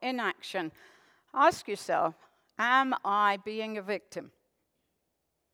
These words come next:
When something upsets or inconveniences you, do you behave as a victim or a human being filled with love? Are you on autopilot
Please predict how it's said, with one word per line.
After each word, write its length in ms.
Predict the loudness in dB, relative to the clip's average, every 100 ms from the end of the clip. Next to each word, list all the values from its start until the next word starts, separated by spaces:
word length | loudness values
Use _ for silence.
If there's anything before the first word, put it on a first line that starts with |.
| _ _ -12
When 180 | -12
something 480 | -6 -6 -4 -6 -2
upsets 760 | -2 -2 -8 -2 0 -2 -8 -2
or 220 | 0 0
inconveniences 1160 | -2 -4 -4 -2 0 0 -2 -6 -8 -8 -8 -10
you, 320 | -8 -8 -10 _ _ _ _ _ _ _ _ _ _
do 80 | -8
you 380 | -6 -6 -8 -2
behave 480 | 0 2 2 0
as 160 | -2 -8
a 80 | -4
victim 600 | -2 -4 -4 -4 -4 -8 -18 _ _ _ _
or 200 | -2 0
a 40 | -2
human 500 | -4 -4 -2 0 2
being 360 | 2 2 -2
filled 520 | -6 -4 -2 -2 -6 -14 _ _
with 260 | -6 -4 -2
love? 500 | -2 -2 -4 -14 _ _ _ _ _ _ _ _ _ _ _ _ _ _ _ _ _ _ _ _ _ _ 0
Are 160 | 2
you 160 | 2 2
on 160 | 2 6
autopilot 960 | 4 4 -2 -4 4 8 8 6 2